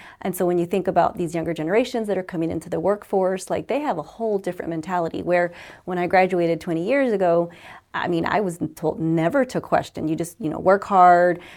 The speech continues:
you know, be thankful you have a job. But now, um, as we think about, like, my oldest daughter's nineteen, and, I mean, she's, when she's looking at employers, she's like, "Well, what, what do these numbers look like?" Because for, especially for that generation, it's so important for them to be inclusive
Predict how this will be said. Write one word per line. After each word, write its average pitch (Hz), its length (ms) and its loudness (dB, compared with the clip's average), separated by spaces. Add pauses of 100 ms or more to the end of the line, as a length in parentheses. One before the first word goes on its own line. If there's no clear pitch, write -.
you 156 80 -4
know, 160 80 -4
be 180 100 0
thankful 196 380 2
you 185 120 2
have 180 220 0
a 185 40 -2
job. 165 440 2
But 170 140 0
now, 175 680 2 (340)
um, 175 200 0
as 175 160 0
we 175 80 0
think 175 180 -4
about, 165 220 -2
like, 165 200 -6
my 180 220 -4
oldest 185 300 -4
daughter's 170 280 2
nineteen, 208 580 -2
and, 170 240 -2
I - 60 -4
mean, 175 160 0
she's, 175 260 -4 (100)
when 180 120 -4
she's 175 280 -6
looking 175 200 0
at 165 120 2
employers, 190 580 0
she's 170 180 -6
like, 175 140 -2
"Well, 185 100 -2
what, 175 300 -2
what 170 160 -8
do - 80 -10
these 180 160 -6
numbers 165 340 -6
look 175 220 -4
like?" - 320 -4
Because 170 560 -2
for, 175 320 -4 (120)
especially 196 280 -10
for 165 140 -8
that 190 180 0
generation, 247 560 -4
it's 180 140 -8
so 185 180 -2
important 175 480 -6 (300)
for 196 120 -6
them 165 140 -4
to - 100 -14
be - 120 -8
inclusive - 520 -10